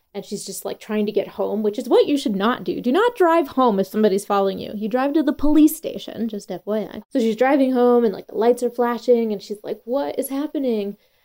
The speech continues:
And she pulls in the driveway, and the car pulls up behind her, and this guy comes up to her, and he's like,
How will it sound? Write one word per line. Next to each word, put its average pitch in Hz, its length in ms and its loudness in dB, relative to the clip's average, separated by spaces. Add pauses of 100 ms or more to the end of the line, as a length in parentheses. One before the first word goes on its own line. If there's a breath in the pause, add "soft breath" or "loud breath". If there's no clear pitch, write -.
(180)
And 208 520 -2 (240)
she - 120 -14
pulls 277 280 0
in 254 80 0
the 247 80 6
driveway, 233 480 4
and 214 80 0
the 196 60 -6
car 247 240 -2
pulls 240 200 -2
up 247 120 2
behind 233 400 -2
her, 226 160 8
and 202 140 2
this 214 120 -6
guy 247 260 -2
comes 240 300 -2
up 233 180 2
to 240 180 2
her, 220 120 4
and 214 120 2
he's 220 240 -2
like, 214 260 -2